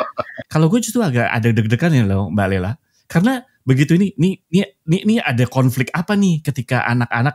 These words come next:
te-, misalnya adegan Bang Jo, gue nggak, gue nggak sebutin ya, takutnya spoiler, gue paling nggak suka gitu spoiler, kasihan nanti.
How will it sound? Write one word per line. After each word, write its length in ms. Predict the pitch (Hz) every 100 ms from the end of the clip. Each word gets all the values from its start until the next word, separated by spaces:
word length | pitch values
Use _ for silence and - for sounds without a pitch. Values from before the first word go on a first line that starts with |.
| -
te-, 200 | 160 -
misalnya 480 | - 135 151 202 175 - - -
adegan 400 | 120 120 120 113
Bang 160 | 107
Jo, 220 | 107 120
gue 100 | 101
nggak, 360 | 143 135 98 -
gue 120 | 104 127
nggak 140 | 113 104
sebutin 320 | 110 120 110
ya, 80 | 113
takutnya 480 | 98 107 123 135 -
spoiler, 400 | - - 104 117
gue 160 | 107 120
paling 160 | 147
nggak 120 | 120 120
suka 320 | 131 233 202
gitu 120 | 127 -
spoiler, 320 | - 113 117
kasihan 400 | 110 104 135 120
nanti. 240 | 104 -